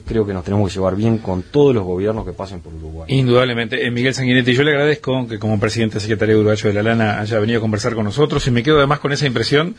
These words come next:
Speaker 2: de, de, de, del entusiasmo con que hablaba de las posibilidades que hay para colocar más lana y mejor, a buenos precios, las posibilidades que existen para colocar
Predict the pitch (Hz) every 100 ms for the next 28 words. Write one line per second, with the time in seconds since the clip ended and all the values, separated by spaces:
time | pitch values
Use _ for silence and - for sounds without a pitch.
0 | - - - - 110 110 101 98 104 107
1 | 101 98 101 98 98 98 110 113 113 104
2 | 147 139 131 120 113 113 131 143 131 120
3 | 131 135 - 117 104 104 101 104 101 -
4 | 123 117 120 123 151 147 147 147 143 151
5 | 151 - - 113 110 110 110 117 120 120
6 | 143 - - 131 131 131 127 117 104 -
7 | 151 147 147 _ - - - - 110 113
8 | 113 113 156 143 139 - _ - 127 -
9 | 113 120 135 131 117 160 147 127 117 113
10 | 107 107 127 -